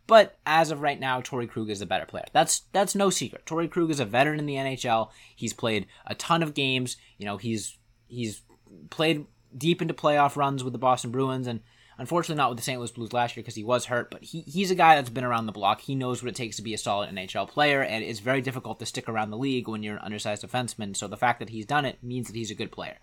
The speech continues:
There's no secret that Torrey Krug is one of the best defensemen on the Saint Louis Blues. Um, now, the, the argument really comes in with age, is Torrey Krug is thirty-one, Scott Perunovic is twenty-four. Do we think that there's a point where Scott Perunovic may surpass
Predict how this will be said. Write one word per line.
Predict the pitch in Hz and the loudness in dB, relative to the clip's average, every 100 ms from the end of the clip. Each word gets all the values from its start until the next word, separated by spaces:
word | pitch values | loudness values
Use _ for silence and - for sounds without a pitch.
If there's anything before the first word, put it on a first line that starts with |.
| _ - - - | _ -20 -16 -6
There's | 117 110 | -4 0
no | 127 156 | 4 4
secret | 139 127 | 2 -4
that | 107 | -4
Torrey | 127 117 | -4 -6
Krug | - 110 101 | -4 -6 -4
is | 101 95 - | -6 -6 -10
one | 110 107 | -6 -4
of | 101 | -4
the | |
best | 98 98 - | -2 -2 -4
defensemen | 101 95 90 | -8 -8 -8
on | 95 | -8
the | 87 | -6
Saint | 95 - | -6 -6
Louis | 95 85 | -10 -6
Blues. | 120 110 - - _ _ _ _ _ _ - | -4 -4 -6 -18 _ _ _ _ _ _ 2
Um, | 120 110 95 - - - - - | 4 4 2 -6 -20 -20 -20 -6
now, | 120 139 | 0 2
the, | 131 | 0
the | 120 127 | -4 0
argument | 165 202 202 180 | 2 2 0 -2
really | 165 | -2
comes | 160 156 143 127 | -2 -2 -2 -4
in | 113 113 - - - _ - | -4 -6 -12 -20 -20 _ -4
with | 123 113 | -4 -2
age, | 104 - - - | -4 -6 -10 -6
is | 117 104 - - - | -4 -4 -8 -10 -4
Torrey | 175 180 | 0 2
Krug | 180 165 | 2 2
is | 156 | 0
thirty-one, | 151 143 131 127 | 0 0 0 -2
Scott | - 139 - | 0 -2 -2
Perunovic | 131 123 120 - | -6 -6 -8 -8
is | 113 | -8
twenty-four. | - - 113 104 - 107 98 | -10 -10 -8 -10 -8 -8 -8
Do | 87 107 | -6 -2
we | 127 | 0
think | 151 151 143 | 0 -4 -4
that | 131 - | -4 -4
there's | 123 117 | -2 -2
a | 113 | -4
point | - 120 107 | -6 -8 -8
where | 104 | -8
Scott | - - - - | -6 -4 -4 -4
Perunovic | 127 120 110 120 | -8 -6 -8 -8
may | 113 120 117 | -4 -2 -2
surpass | - - - 190 175 147 - - | -4 -8 2 6 6 4 0 -4